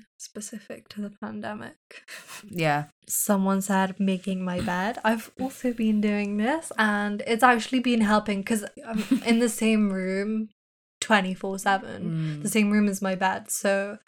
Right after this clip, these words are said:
Speaker 1: if I can see my bed and I can see it's not made, I'm just like, "Oh, I'll just get into bed, it's
Speaker 2: <laughs>
Speaker 1: fine." But if it's made, I'll be like, "Oh, I don't wanna disturb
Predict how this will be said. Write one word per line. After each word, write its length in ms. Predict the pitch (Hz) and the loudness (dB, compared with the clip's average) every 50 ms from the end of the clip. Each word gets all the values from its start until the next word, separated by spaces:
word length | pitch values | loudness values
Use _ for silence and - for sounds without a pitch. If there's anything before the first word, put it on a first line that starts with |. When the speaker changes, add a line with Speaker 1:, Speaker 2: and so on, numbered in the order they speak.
| - - - - _ | -20 -20 -20 -8 _
Speaker 1:
if 80 | 214 202 | 2 2
I 60 | 226 220 | 4 4
can 160 | 220 226 220 | 4 2 2
see 200 | 214 - 233 226 | 2 2 2 4
my 180 | 214 214 208 196 | 6 6 6 6
bed 240 | 214 208 202 190 | 6 6 6 4
and 120 | 190 180 185 | 2 0 -2
I 60 | 185 180 | -4 -6
can 160 | - 196 185 | -6 -6 -8
see 160 | - - 196 185 | -6 -4 -4 -4
it's 180 | 185 185 - | -4 -6 -6
not 140 | 196 190 196 | -8 -6 -4
made, 280 | 196 190 185 185 185 190 | -4 -4 -2 -4 -4 -6
I'm 300 | - - 196 196 196 202 | -6 -8 -8 -8 -10 -12
just 260 | 208 - 196 180 - | -10 -10 -10 -8 -6
like, 240 | 202 196 202 - - - | -6 -8 -8 -10 -6 -4
"Oh, 300 | 277 311 302 254 233 226 | -2 2 4 4 4 4
I'll 80 | 220 | 2
just 220 | 220 - - - - | 0 -6 -12 -4 0
get 180 | - 214 214 | 2 2 2
into 320 | 220 214 214 - - - 214 | 2 -2 -4 -8 -10 -10 -4
bed, 360 | 208 - 214 214 208 202 202 | 2 4 6 6 6 4 6
it's 300 | - 269 247 233 240 214 | 8 8 8 10 8 6
Speaker 2:
<laughs> 20 | 196 | 4
Speaker 1:
fine." 540 | 196 208 214 233 233 220 214 202 202 214 208 - - - - - - | 2 4 6 6 8 6 6 4 0 -6 -10 -10 -12 -12 -14 -8 0
But 120 | - 220 214 | 2 2 2
if 100 | 196 208 | 2 2
it's 160 | 202 202 - | -2 -2 0
made, 360 | 208 202 202 196 196 190 185 | 0 0 2 0 0 0 -2
I'll 140 | 185 185 185 | -2 -4 -6
be 120 | 185 185 185 | -6 -8 -8
like, 160 | 185 185 - - | -10 -10 -10 -8
"Oh, 100 | 190 190 | -6 -6
I 120 | 190 185 | -6 -8
don't 180 | 185 208 202 208 | -10 -10 -12 -10
wanna 180 | 208 202 196 | -8 -10 -10
disturb 640 | 196 - 202 208 - - - 202 196 196 190 - | -8 -8 -8 -8 -8 -4 -2 -2 -2 -2 -2 -6